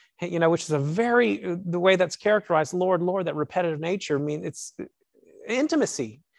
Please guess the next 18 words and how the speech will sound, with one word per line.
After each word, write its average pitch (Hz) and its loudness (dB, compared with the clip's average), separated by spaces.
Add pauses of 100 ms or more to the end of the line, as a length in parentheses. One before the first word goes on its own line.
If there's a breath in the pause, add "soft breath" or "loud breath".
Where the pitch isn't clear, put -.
(300 soft breath)
It's - -4
not 247 -6
the 240 -2
fact 240 0
that 220 -8
you're 208 2
doing 233 0
those 185 0
things. 120 -6
It's, - -18
it's - -12
the 139 -4
record 160 0
of 139 -4
Christ. 160 0
You're 127 -4
justified 156 0
by, 127 -2